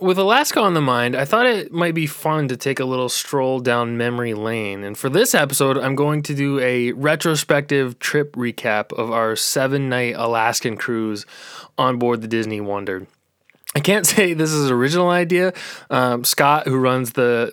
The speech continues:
Disney Cruise Line blog, recently posted a written recap of his first ever Disney cruise, uh, which wa-,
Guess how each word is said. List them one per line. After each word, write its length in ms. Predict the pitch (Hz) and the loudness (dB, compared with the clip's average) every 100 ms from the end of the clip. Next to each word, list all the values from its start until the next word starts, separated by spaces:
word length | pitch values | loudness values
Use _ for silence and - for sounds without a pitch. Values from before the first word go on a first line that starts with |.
| 123 | -6
Disney 320 | 113 131 131 123 | -2 -2 0 -2
Cruise 280 | 127 123 | 0 0
Line 220 | 127 131 127 | 0 -2 0
blog, 440 | 127 127 127 123 | 2 2 0 -4
recently 460 | 120 127 117 117 110 | -4 -2 -2 -6 -4
posted 440 | 120 117 - 113 | -4 -2 -2 0
a 100 | 110 | -2
written 360 | 110 113 117 110 | -2 -4 -4 -6
recap 480 | 110 - 113 107 - | -6 -2 -2 -2 -2
of 140 | 110 104 | -8 -4
his 400 | 110 104 - - | -4 -4 -6 -8
first 500 | - 139 123 - - | -4 0 0 -2 -2
ever 320 | 127 143 131 | 0 2 0
Disney 280 | 113 107 104 | -2 -4 -6
cruise, 440 | - 107 107 104 - - - - - - | -8 -6 -6 -6 -12 -16 -20 -20 -18 -6
uh, 360 | 110 107 104 | -2 -2 -2
which 540 | 117 123 120 - - - - _ _ - | -2 0 0 -2 -6 -8 -16 _ _ -10
wa-, 380 | 143 127 127 | -4 0 0